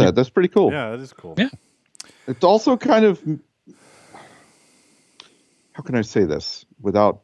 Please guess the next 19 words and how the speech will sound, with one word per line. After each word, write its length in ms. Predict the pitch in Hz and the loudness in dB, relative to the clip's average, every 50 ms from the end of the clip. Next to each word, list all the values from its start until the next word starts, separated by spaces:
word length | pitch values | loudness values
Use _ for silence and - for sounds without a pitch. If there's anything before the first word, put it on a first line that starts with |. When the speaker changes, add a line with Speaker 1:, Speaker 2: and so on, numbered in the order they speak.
| _ _ | _ _
Speaker 1:
insulting 580 | - 110 98 - - - 107 95 - 107 87 76 | -10 -10 -10 -6 -4 -2 -2 0 -2 -4 -4 -4
British 380 | - - 107 95 90 82 - | -2 -2 0 0 0 0 2
officers? 540 | - 95 95 92 - - 76 69 - - - _ _ _ _ _ _ _ | 2 2 2 0 -2 -4 -6 -6 -8 -12 -20 _ _ _ _ _ _ _
Speaker 2:
<laughs> 40 | - - - - - - | -4 -4 -4 -4 -2 -2
Speaker 1:
It 140 | 127 123 - | -2 -2 0
seems, 480 | - - 208 196 190 196 165 - - - | 0 4 4 6 6 6 4 2 -2 0
it 140 | - 143 - - | 0 0 0 2
seems 300 | - 208 208 185 143 - | 4 4 4 4 4 4
very 280 | 135 143 147 160 151 | 4 6 6 8 6
lazy 460 | 135 120 117 117 127 139 - 135 113 | 6 6 4 4 4 4 2 2 4
on 120 | 101 120 - | 4 2 2
the 120 | 131 - | 2 0
<laughs> 20 | - | 2
officer's 600 | 240 180 151 - - - - - 233 208 - - | 2 2 0 -2 -6 -10 -2 0 0 0 0 -2
part. 420 | - - 147 135 113 92 - _ - - - _ _ _ _ _ _ | -4 0 0 2 2 0 -4 _ -20 -20 -20 _ _ _ _ _ _
You 80 | - 175 | 0 2
know, 160 | 160 160 165 | 4 4 4
it's 160 | 170 165 - | 2 2 2
like, 240 | 285 - 160 151 - | 2 2 2 0 -4